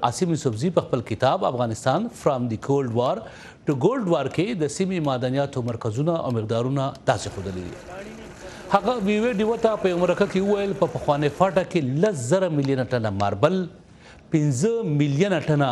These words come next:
مګنیز، لس میلیونه ټنه کرومایټ، یو اتیا میلیونه ټنه کولا یا سکاره، د پنځه دېرش څخه پنځه پنځوس میلیونه ټنې تانبا،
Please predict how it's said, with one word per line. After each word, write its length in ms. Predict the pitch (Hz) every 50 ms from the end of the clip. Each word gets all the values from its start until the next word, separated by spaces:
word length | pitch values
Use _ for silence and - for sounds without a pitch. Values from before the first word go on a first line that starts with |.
| 120 120 110 117
مګنیز، 580 | 113 101 117 110 127 147 165 170 165 160 - - - - - - - - - - - - - - - 147 151 165 185 202
لس 180 | 233 226 226 - 160 165
میلیونه 280 | 165 156 160 175 170 160 - -
ټنه 180 | 143 151 156 151 151 147 135 - - 127
کرومایټ، 480 | 123 107 110 127 143 156 165 156 - - - - - - - - - - - - - - - 151 170
یو 160 | 202 226 214 - 180
اتیا 300 | 165 165 - 180 175 165 151
میلیونه 300 | 143 147 156 156 151 - -
ټنه 200 | 151 151 151 151 147 135 - -
کولا 320 | - 117 110 117 135 151 160 160 151 127 123 127
یا 100 | 120 110 -
سکاره، 380 | - - 110 110 110 139 147 151 160 160 - - - - - - - - - - - - -
د 80 | 170 170
پنځه 720 | - 180 170 175 160 147 160 202 220 226 226 226 190 - 147 135 131
دېرش 260 | 170 220 233 196 175
څخه 320 | - - 175 151 - 156 160 175 175 -
پنځه 380 | - 156 143 143 131 127 175 220 214 - - -
پنځوس 480 | 165 143 135 127 120 165 220 220 - - - 156
میلیونه 260 | 147 151 160 156 151
ټنې 400 | 151 - - - - 120 127 117 - -
تانبا، 380 | 110 101 101 104 117 127 147